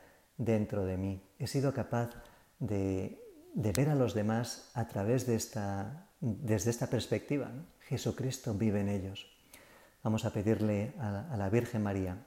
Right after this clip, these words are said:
que nos ayude a acordarnos de esta verdad tan bonita, tan fundamental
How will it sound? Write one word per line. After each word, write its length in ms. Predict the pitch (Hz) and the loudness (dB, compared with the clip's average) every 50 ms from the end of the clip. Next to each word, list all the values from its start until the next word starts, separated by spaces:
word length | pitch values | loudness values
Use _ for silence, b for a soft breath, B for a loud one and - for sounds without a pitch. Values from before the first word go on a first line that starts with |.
| - - - | -18 -12 -6
que 120 | - 117 | -4 -2
nos 200 | 98 101 101 - | -2 -2 -2 -2
ayude 500 | 101 98 98 110 107 92 92 87 87 B B B B B B B B B B B B - | -2 2 4 4 4 4 2 -2 -4 B B B B B B B B B B B B -6
a 160 | 131 104 104 | -4 -4 -2
acordarnos 1040 | 98 - 110 107 107 101 123 127 - 110 107 95 95 101 113 117 - - - - b b b b b b _ | -2 0 0 2 4 6 6 6 4 4 2 0 -2 -4 -6 -8 -10 -12 -16 -18 b b b b b b _
de 100 | - 107 | -2 -2
esta 180 | 107 - - 117 | -2 0 0 0
verdad 460 | 104 104 98 - 104 101 98 - - - | 0 0 0 0 0 -2 -2 -4 -4 -4
tan 160 | 117 117 117 | -2 0 0
bonita, 400 | 104 101 101 107 101 - 101 - | 2 2 0 0 -2 -2 -4 -2
tan 180 | - 107 110 | -2 -2 -2
fundamental 720 | - 127 110 101 98 95 92 92 - - 98 95 95 92 | 0 0 0 0 0 -2 -2 -4 -4 -2 -2 -2 -2 -4